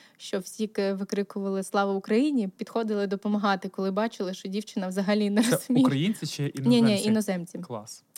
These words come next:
Speaker 1: Що бачили, що дівчина взагалі не розуміє, що коїться, як, і що ми-, як мити машину, що робити, то вони підходили, пояснювали. Е, от, але, ну, типу, от, е, з кожною такою поїздкою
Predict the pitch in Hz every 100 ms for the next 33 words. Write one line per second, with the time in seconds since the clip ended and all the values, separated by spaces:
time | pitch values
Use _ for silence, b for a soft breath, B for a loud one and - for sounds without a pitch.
0 | - 226 220 208 196 220 - 208 - 196
1 | 208 - 196 190 208 233 214 196 196 202
2 | 196 196 196 - 220 - 254 311 285 -
3 | 226 - _ - - 226 247 233 247 -
4 | 226 254 233 208 214 226 - 311 311 -
5 | 247 233 254 359 269 B B B B 226
6 | 226 247 233 - 240 233 226 220 214 196
7 | 196 196 185 190 202 B B B B -
8 | 202 196 190 - 190 185 - 185 196 240
9 | 254 233 233 226 208 185 190 190 - 202
10 | 196 190 185 - 240 233 214 196 208 -
11 | 202 190 202 254 349 - - 208 185